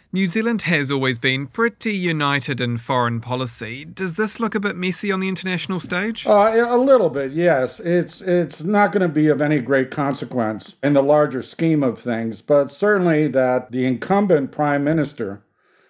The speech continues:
Speaker 2: caretaker prime minister as he may be, you know, has clearly made a, made a position that is outside the diplomatic norm,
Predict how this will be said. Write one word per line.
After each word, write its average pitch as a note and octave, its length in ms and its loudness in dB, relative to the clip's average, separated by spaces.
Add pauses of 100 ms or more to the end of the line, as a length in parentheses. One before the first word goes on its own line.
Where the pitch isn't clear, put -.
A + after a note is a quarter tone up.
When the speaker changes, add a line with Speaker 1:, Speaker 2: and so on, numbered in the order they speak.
(200)
Speaker 2:
caretaker E3+ 580 2
prime C3+ 300 0
minister C3+ 440 0
as B2+ 220 2
he C3 140 -2
may A#2+ 200 2
be, C3 540 2
you D#3 100 -2
know, D3 120 4
has C#3 160 2
clearly E3+ 680 2
made E3 500 0
a, E3 140 0
made F#3 220 2
a F#3+ 80 2
position D3 600 0
that B2+ 160 4
is B2+ 140 -4
outside D#3+ 600 2
the C3 60 -4
diplomatic B2+ 640 0
norm, B2+ 460 2